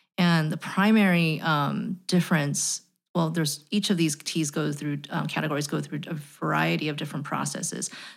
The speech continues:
but the way that they're ultimately categorized and differentiated is based on oxidation level. And so if you wanna start from the, like, the least oxidized to the dark, to the most oxidized, you start with white tea, which has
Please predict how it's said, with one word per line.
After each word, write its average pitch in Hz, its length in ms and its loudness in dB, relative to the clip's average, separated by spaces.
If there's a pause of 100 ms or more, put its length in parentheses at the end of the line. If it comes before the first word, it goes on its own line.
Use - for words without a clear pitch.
(140)
but 160 360 0
the 180 100 0
way 160 180 0
that 156 160 -2
they're - 160 -2
ultimately 165 400 2
categorized 147 920 -2
and 156 140 -2
differentiated 143 520 -2
is 147 100 -4
based 143 300 -4
on 147 100 0
oxidation 147 600 -2
level. 175 420 0 (460)
And 170 100 8
so 156 500 4
if 151 200 -2
you 170 80 4
wanna 156 160 4
start 151 340 2
from 170 140 0
the, 156 100 2
like, 160 460 -2
the 160 340 0 (340)
least 240 480 2
oxidized 175 960 -2
to 175 120 -2
the 156 120 0
dark, 147 460 -2
to - 100 -2
the 156 100 -2
most 160 360 2
oxidized, - 640 -6 (320)
you 175 80 2
start 165 340 0
with 156 240 -4
white 143 240 -4
tea, 160 400 -6
which 165 180 -4
has 139 260 -4